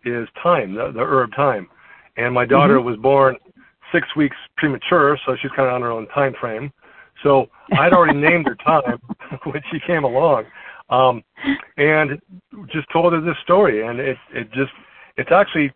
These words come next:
Speaker 1: kinda changed her life. It's not that it, it was her guiding light, but now she's, uh, a senior in college. Um, she's gonna be working for a major aerospace company, and her goal is to go in, go to Mars.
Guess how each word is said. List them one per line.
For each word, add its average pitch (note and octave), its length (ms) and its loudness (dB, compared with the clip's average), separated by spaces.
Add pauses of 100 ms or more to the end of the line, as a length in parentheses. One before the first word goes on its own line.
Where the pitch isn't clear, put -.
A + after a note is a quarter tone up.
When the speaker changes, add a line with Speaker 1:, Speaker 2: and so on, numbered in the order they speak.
(100)
Speaker 1:
kinda F3+ 180 0 (140)
changed F3 320 0
her E3 80 4
life. D3+ 380 4
It's C3 120 -6 (600)
not C#3 260 2
that D3+ 140 4
it, C#3+ 140 4 (100)
it C#3 60 0
was C3+ 240 4
her C3+ 120 2
guiding C3+ 360 4
light, C3+ 380 4
but B2+ 180 2 (380)
now C3 260 2 (140)
she's, D3 260 2 (340)
uh, B2 400 2 (400)
a G#2 60 -12 (120)
senior D#3 500 2
in A#2 140 -8
college. C3+ 400 2 (480)
Um, A#2+ 360 2 (100)
she's C3+ 160 -2
gonna D3 180 0
be C#3+ 100 4
working C#3+ 440 0
for D3 180 2
a A#2+ 60 -2
major C#3 380 2
aerospace D3 560 0
company, F3 440 0 (400)
and A#2+ 180 -2
her C3+ 140 2
goal D3 420 4
is D3+ 320 2 (300)
to C3+ 80 -12
go C#3 420 2
in, E3 220 -2
go D#3 140 2
to F3 80 2
Mars. F3 360 2